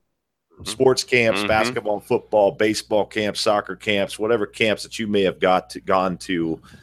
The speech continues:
Speaker 2: at a younger age. And so we figured that'd be a great way back when segment to talk a little bit about our
Speaker 1: Absolutely.
Speaker 2: experience at camps and, and, uh, kinda allow it to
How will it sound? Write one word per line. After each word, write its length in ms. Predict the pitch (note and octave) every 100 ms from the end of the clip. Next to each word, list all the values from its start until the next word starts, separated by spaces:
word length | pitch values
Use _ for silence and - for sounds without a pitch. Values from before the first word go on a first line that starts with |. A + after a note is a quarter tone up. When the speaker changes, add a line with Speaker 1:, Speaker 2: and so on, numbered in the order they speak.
| -
Speaker 2:
at 100 | -
a 40 | F2+
younger 400 | E2+ F#2 F2+ E2+
age. 340 | D#2+ E2 F2
And 100 | F2
so 160 | - G2+
we 140 | F#2+
figured 260 | F#2 A2 F#2+
that'd 140 | G2
be 100 | F#2
a 60 | E2+
great 440 | - F#2 A2+ A2 -
way 180 | G2
back 320 | F#2+ F#2+ F2+ E2
when 200 | F2 E2
segment 460 | - G2 D#2+ F#2+ -
to 80 |
talk 280 | - G2 F#2
a 40 | F#2
little 140 | F#2+
bit 120 | F2+
about 260 | E2 F2+ D#2
our 260 | G2 A#2
Speaker 1:
Absolutely. 480 | - - - E2+ D#2+
Speaker 2:
experience 80 | D2+
at 320 | - _ _
camps 340 | F2 F#2 G#2+ F2+
and, 160 | D#2+ -
and, 340 | E2 D#2+ D#2+ E2+
uh, 220 | D#2+ D#2+ - - - - - _ _
kinda 220 | - A2 F#2+
allow 440 | F#2+ F#2+ G2+ G#2+
it 100 | G2+
to 460 | - G#2 G2 F#2